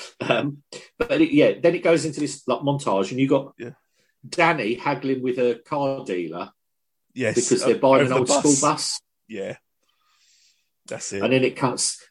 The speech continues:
Speaker 1: cuts to them doing the old, um, like, Kandinsky patchwork thing
Speaker 2: Yes,
Speaker 1: on
Speaker 2: they're painting it up in them sort of
Speaker 1: Yeah,
Speaker 2: colours.
Speaker 1: in all the mismatched squares and everything.
Speaker 2: Yeah.
Speaker 1: In all different colours, and they put the Partridge Family down the side.
Speaker 2: Yeah.
Speaker 1: All that.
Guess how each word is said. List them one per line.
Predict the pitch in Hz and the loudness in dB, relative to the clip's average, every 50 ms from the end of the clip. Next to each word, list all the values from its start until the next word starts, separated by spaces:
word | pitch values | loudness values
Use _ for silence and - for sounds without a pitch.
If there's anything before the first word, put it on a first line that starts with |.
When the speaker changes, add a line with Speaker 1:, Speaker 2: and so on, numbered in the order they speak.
| _ _ | _ _
Speaker 1:
cuts | - 104 92 - - - - - | -4 -2 -2 -2 -2 -6 0 4
to | 135 131 123 123 120 | 6 8 8 8 8
them | 123 120 120 117 110 | 8 8 6 6 4
doing | - 131 123 123 123 120 117 113 110 | 4 6 8 10 8 8 6 2 -2
the | 110 117 117 | -2 0 2
old, | 117 113 110 104 101 - 123 | 2 2 0 -2 -6 -6 -4
um, | 113 117 113 107 113 107 - _ _ _ _ _ | -4 -2 -4 -4 -8 -12 -20 _ _ _ _ _
like, | - 117 113 - - | -4 -4 -4 -4 -4
Kandinsky | - 131 123 120 120 135 123 120 - - - - - 117 113 110 104 - | -2 -2 -2 0 2 0 0 0 -2 -8 -6 -2 0 0 0 -2 -2 -2
patchwork | - - - - - 117 117 117 113 107 104 - - | -4 -4 -4 -4 -6 -6 -4 0 2 2 2 0 -2
thing | - - 117 104 101 104 101 101 101 101 | -4 -2 -2 -2 -2 -2 -6 -8 -6 -2
Speaker 2:
Yes, | - 147 123 107 104 104 | 2 4 6 6 6 4
Speaker 1:
on | 104 | 2
Speaker 2:
they're | 131 107 | 0 0
painting | - - 160 156 135 117 - - 127 | 2 4 4 4 2 0 -4 -6 -4
it | 135 117 | -2 0
up | 127 127 - - _ - - | 0 0 -2 -4 _ -18 -14
in | 120 117 117 | -12 -10 -10
them | 110 107 110 - - | -10 -10 -12 -12 -14
sort | - - - 113 | -16 -16 -14 -16
of | - - _ _ _ _ | -16 -16 _ _ _ _
Speaker 1:
Yeah, | - 117 107 95 | 4 6 6 6
Speaker 2:
colours. | - 113 120 | 6 4 4
Speaker 1:
in | 123 - | 4 6
all | 147 143 131 | 6 6 8
the | 123 | 8
mismatched | 123 127 127 123 - - 127 - - - | 6 4 2 2 2 0 -2 -2 -4 -6
squares | - - - 143 127 123 120 113 - | -8 -2 2 6 6 6 6 4 2
and | 101 95 87 | -4 -8 -10
everything. | - - - - 95 90 | -10 -12 -14 -12 -8 -6
Speaker 2:
Yeah. | 113 107 101 - - - | -6 -6 -6 -8 -10 -6
Speaker 1:
In | 117 117 | -2 0
all | 120 113 | 0 0
different | 101 - 120 - - 101 - | 2 0 0 0 -2 -4 -6
colours, | - 107 95 98 95 95 98 95 - | -2 0 2 4 4 4 2 0 0
and | 101 98 | -2 -2
they | 95 | 0
put | - 98 - | -2 -4 -2
the | - | 0
Partridge | - 117 110 101 - - 104 101 - | 2 4 4 2 2 -2 -6 -6 -4
Family | - 104 101 101 101 101 | -2 -2 -2 0 -2 -2
down | 98 104 101 101 101 | -2 -2 -2 -2 -4
the | 95 | -4
side. | - - 101 95 92 92 92 95 95 95 95 92 - - - - - _ _ _ _ _ _ - | -4 -4 -2 -2 -2 -2 -2 -2 0 0 0 -2 -4 -10 -20 -20 -20 _ _ _ _ _ _ -12
Speaker 2:
Yeah. | 113 120 123 - - _ _ _ _ _ _ _ _ _ _ _ _ _ _ _ _ _ _ _ _ _ _ _ _ _ _ _ _ _ _ _ _ - | -8 -8 -8 -8 -10 _ _ _ _ _ _ _ _ _ _ _ _ _ _ _ _ _ _ _ _ _ _ _ _ _ _ _ _ _ _ _ _ 0
Speaker 1:
All | 143 113 95 | 2 4 4
that. | 90 92 - - | 2 2 -2 -4